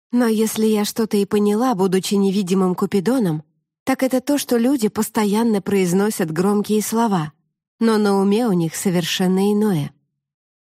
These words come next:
Вот, например, сначала они клянутся красивыми словами в вечной любви,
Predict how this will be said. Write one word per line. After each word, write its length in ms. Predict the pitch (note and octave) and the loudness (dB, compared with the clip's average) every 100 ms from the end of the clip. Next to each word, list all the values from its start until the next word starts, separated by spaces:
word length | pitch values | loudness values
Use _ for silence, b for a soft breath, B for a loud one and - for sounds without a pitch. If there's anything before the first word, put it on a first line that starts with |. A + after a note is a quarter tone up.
| _ | _
Вот, 200 | C4 - | -4 -2
например, 440 | C4+ C4 C4+ C4+ C4+ | -2 0 2 2 0
сначала 520 | C4+ C4 - F4+ C4 | 0 -2 0 -2 0
они 200 | F#3+ B3 | 0 0
клянутся 540 | - B3+ B3+ C#4+ - | 0 0 0 0 -4
красивыми 640 | A3 A3+ G#3+ C4 C4 A3 G3 | -4 -2 -2 0 0 2 0
словами 600 | - F3+ F3 B3 A3+ F3+ | 0 0 0 0 0 0
в 60 | |
вечной 500 | D3+ D#3+ G3+ - A3 | -2 -2 -2 -2 -2
любви, 420 | A3 A3+ A3+ F#3+ | -2 -2 0 -2